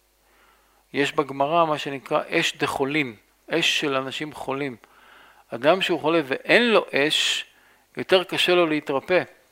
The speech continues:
חום, למה עולה חום? יודעים למה עולה חום? מה זה חום? הרפואה עד היום לא יודעת למה עולה חום. ממה עולה חום? תשאלו רופאים,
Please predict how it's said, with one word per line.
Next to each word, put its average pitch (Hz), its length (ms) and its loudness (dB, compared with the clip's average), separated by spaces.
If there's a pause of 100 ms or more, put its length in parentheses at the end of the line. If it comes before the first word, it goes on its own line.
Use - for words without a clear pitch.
(720)
חום, 202 560 2 (720)
למה 220 240 8
עולה 214 260 8
חום? 160 360 2
יודעים 123 320 -4
למה 156 200 0
עולה 147 240 -4
חום? 180 440 -6
מה 202 100 -2
זה 254 140 -8
חום? 127 340 -10 (280)
הרפואה 233 400 -4
עד 233 80 -2
היום 233 180 -2
לא 220 60 -2
יודעת 202 320 -6
למה 196 180 -6
עולה 190 200 -6
חום. 170 260 -12 (960)
ממה 175 200 2
עולה 196 240 6
חום? 156 140 -6
תשאלו 202 320 2
רופאים, 208 380 0